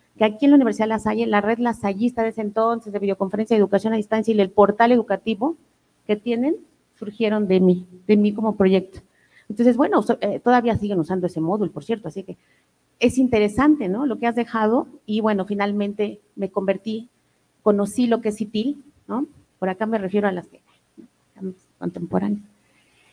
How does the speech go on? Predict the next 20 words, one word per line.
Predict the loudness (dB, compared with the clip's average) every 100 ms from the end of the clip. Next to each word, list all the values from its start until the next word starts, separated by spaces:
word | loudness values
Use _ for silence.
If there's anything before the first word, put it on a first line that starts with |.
| _ _ _ _ 2
Que, | 2 4
que | 4
itil | 4 4 4 4
como | 2 4
tal | 2 4
me | 4
enamoré | 2 0 0 0
de | 0
una | 0
mejor | 0 2 0
práctica | 0 -6 -6 -6 -6
y | -6
quise, | -8 -4 0
yo | 2
quiero | 2 2 2
transformar | -2 -2 -2 2
el | 2
mundo | 2 2
a | 0
partir | -2 -4 -4 -6